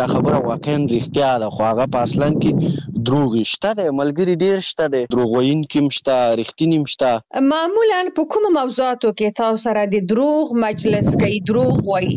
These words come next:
Speaker 1: زیاتره ملګرو سره مخامخ کیږو، هغې و، زیاتره و خرید یې کړی، ځان لپاره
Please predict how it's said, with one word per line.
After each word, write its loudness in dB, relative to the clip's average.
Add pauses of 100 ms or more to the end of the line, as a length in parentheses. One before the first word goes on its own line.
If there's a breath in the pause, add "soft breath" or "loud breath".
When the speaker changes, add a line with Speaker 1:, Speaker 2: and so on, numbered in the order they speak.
(320)
Speaker 1:
زیاتره 0
ملګرو 0
سره 0
مخامخ -2
کیږو، 2 (120)
هغې 0
و، 0 (100)
زیاتره -2
و -2
خرید 0
یې 0
کړی، 0
ځان 0
لپاره 0